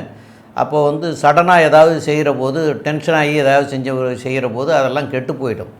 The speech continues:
அப்போ கெடக்கூடாதுங்கிறதுக்காக தான் இந்த நாட்களை தவிர்க்கணும்னு அந்த காலத்திலே சொல்லிட்டு போயிருக்கிறாங்க. அதனால இந்த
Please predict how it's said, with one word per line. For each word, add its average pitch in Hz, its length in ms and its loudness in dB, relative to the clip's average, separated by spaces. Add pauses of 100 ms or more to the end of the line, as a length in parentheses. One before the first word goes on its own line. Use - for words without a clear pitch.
(400)
அப்போ 139 140 -4 (160)
கெடக்கூடாதுங்கிறதுக்காக 151 1040 2
தான் 156 160 -4
இந்த 139 200 -2
நாட்களை 127 300 -2 (100)
தவிர்க்கணும்னு 131 560 -2
அந்த 113 200 -4
காலத்திலே 120 420 -2
சொல்லிட்டு 110 320 -8
போயிருக்கிறாங்க. 104 500 -8 (560)
அதனால 127 320 2
இந்த 147 260 -2